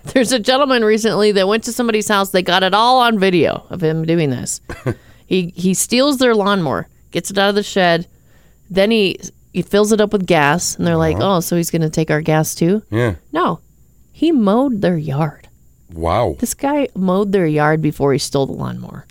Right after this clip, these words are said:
Speaker 2: Which is sure nice.
Speaker 1: It says a lot about a person.
Speaker 2: It does. It's like, "Hey, I'm gonna steal your mower, but don't worry, I'll cut your grass down, so you don't really need to get a new mower for another week."
Speaker 1: Yeah.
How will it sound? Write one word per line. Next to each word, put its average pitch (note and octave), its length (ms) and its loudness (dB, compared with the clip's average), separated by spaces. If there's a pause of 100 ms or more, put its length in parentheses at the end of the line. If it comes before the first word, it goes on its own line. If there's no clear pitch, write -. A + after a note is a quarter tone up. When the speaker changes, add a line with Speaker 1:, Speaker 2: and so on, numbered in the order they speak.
Speaker 2:
Which G#3 240 -4
is F#3+ 100 -2
sure F3+ 300 2
nice. D2 380 -2
Speaker 1:
It - 100 -10
says D#4+ 240 -2
a E4 40 0
lot C4 260 2
about G#3 240 0
a - 20 -4
person. - 460 -8 (160)
Speaker 2:
It E3 180 -4
does. A#2+ 420 -2
It's F2 160 -12
like, A#2 180 0
"Hey, A2+ 500 -2
I'm A#2+ 100 0
gonna D3 140 2
steal D3 200 -4
your C3 140 0
mower, A2 560 0 (160)
but B2+ 120 0
don't C#3+ 140 0
worry, A2 200 2
I'll G#2 100 0
cut A2+ 220 -4
your G#2 100 -2
grass A#2 300 -2
down, F#2+ 220 -4
so A2+ 120 -8
you C#3+ 60 0
don't A#2 300 -2
really C#3 280 2
need A#2+ 200 2
to G#2 40 -2
get G#2 160 -2
a G2+ 60 0
new G2+ 120 2
mower G2+ 380 0 (380)
for D3+ 140 -4
another C3+ 240 2
week." F2+ 520 -4
Speaker 1:
Yeah. D3+ 240 -6